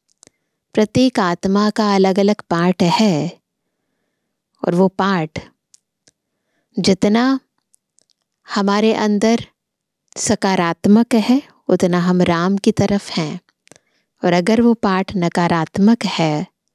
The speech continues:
विकृत है, विकारों के वशीभूत है, उतना हम रावण राज्य में है, राम की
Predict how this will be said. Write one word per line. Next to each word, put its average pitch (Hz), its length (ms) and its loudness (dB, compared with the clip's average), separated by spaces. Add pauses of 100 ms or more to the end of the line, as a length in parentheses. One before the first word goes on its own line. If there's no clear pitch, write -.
(420)
विकृत 208 500 2
है, 165 320 0
विकारों 170 520 0
के 190 140 0
वशीभूत 175 680 -2
है, 165 400 -8 (840)
उतना 185 420 0 (640)
हम 226 160 2
रावण 175 380 0
राज्य 165 520 0
में 165 180 2
है, 165 220 0
राम 165 300 0
की 175 160 -4